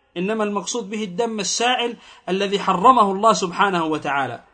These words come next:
وإنما صنع هذا أبو جحيفة رضي الله عنه تنزها وتورعا، لا أنه فعله لأنه حرام. لكن بقي معنا الحديث الذي في صحيح مسلم، حديث رافع بن خديج رضي الله عنه:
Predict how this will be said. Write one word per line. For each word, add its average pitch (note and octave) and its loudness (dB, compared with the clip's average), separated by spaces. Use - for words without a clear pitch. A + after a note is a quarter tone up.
وإنما G3 0
صنع A#3 2
هذا F#3 0
أبو E3+ 0
جحيفة D#3+ 0
رضي D3+ 0
الله D3+ -2
عنه G#3+ -2
تنزها D#3+ 0
وتورعا، D#3 2
لا C#4+ 2
أنه A#3+ 0
فعله G3+ 2
لأنه F3 -6
حرام. C#3 4
لكن E3 0
بقي A#3 2
معنا A3+ -2
الحديث A3+ -2
الذي E3+ -2
في F3 -6
صحيح F#3 -6
مسلم، A3 -2
حديث F3 -4
رافع F#3+ 0
بن F#3+ -4
خديج G#3+ -2
رضي G3+ 0
الله G#3 0
عنه: A#3 -2